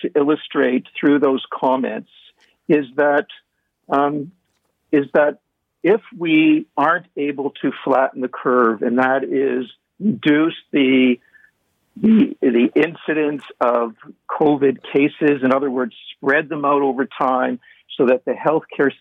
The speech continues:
system does have the capacity to care for all patients that come in, then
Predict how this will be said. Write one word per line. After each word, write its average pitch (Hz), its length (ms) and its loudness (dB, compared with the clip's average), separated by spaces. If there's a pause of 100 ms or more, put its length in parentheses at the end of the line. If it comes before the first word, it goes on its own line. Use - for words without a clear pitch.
system 127 540 -2
does 143 260 2
have 147 260 0
the 131 60 -4
capacity 131 800 -4
to - 80 -10 (180)
care 151 360 0 (400)
for - 220 -2
all 139 240 0
patients 151 540 -6
that - 140 -4
come 139 240 -2
in, 208 200 0 (920)
then 160 560 0